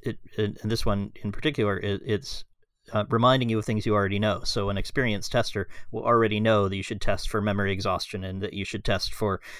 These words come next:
negative inputs and all kinds of other crazy things. And if you ask that person to write them all down, would come up with some of, maybe not all of, Elizabeth's list. But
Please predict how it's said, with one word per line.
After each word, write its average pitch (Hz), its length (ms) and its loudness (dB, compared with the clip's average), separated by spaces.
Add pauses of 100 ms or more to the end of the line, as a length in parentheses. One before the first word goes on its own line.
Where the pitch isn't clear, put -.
(140)
negative 104 340 2
inputs 104 400 2
and 104 100 0
all 101 120 0
kinds 98 180 -2
of 98 80 -4
other 98 260 0
crazy 98 360 -2
things. 117 500 -2 (380)
And 104 160 -6
if - 80 -12
you 107 80 0
ask 110 180 2
that 104 140 -2
person 110 240 2
to 104 80 2
write 104 160 2
them 107 80 -2
all 104 80 2
down, 139 240 4
would 117 120 0
come 123 140 2
up 110 140 4
with 110 120 0
some 110 240 4
of, 101 220 0
maybe 98 220 2
not 98 180 0
all 101 220 2
of, 101 280 -2
Elizabeth's 98 600 -2 (100)
list. - 440 0 (600)
But 107 180 0